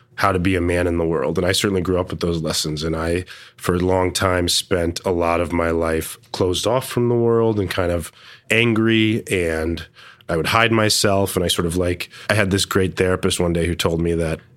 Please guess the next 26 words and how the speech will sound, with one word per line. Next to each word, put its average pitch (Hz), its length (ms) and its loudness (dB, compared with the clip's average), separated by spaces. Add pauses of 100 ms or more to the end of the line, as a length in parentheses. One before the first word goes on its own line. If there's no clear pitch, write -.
anger 101 340 2
is 90 140 0
actually 85 340 0
not 82 200 0
a 78 60 0
real 78 220 0
emotion. 73 680 -4
She - 160 -2
said, 82 200 -2
like, 78 220 -4
it's - 140 -4
a - 40 -2
secondary 82 440 -2
emotion. 76 340 -2
And 76 100 -2
actually 85 380 -2 (240)
underneath 90 400 0
anger 90 380 -2
always, 98 720 2 (200)
particularly 107 260 2
for 92 160 -2
men, 90 440 0 (440)
is 85 400 0
fear 113 560 0
or 85 260 -2
pain. 85 420 -4